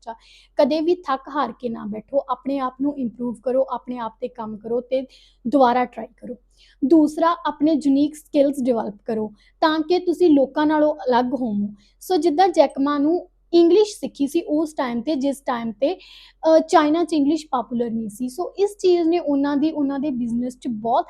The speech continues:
ਹੈਲਪ ਕੀਤੀ। ਸੋ ਅਗਲੀ ਚੀਜ਼ ਆ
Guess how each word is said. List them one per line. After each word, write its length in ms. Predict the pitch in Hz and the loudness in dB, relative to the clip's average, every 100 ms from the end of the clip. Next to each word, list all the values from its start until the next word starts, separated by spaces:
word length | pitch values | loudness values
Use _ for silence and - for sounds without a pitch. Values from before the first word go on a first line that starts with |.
| 254 | -8
ਹੈਲਪ 160 | 226 - | -10 -12
ਕੀਤੀ। 340 | - 202 214 208 - _ _ - | -16 -14 -14 -14 -18 _ _ -6
ਸੋ 300 | - 453 339 | -4 0 2
ਅਗਲੀ 300 | 349 415 415 | 4 4 2
ਚੀਜ਼ 300 | 339 262 240 | 0 0 0
ਆ 160 | 277 | 0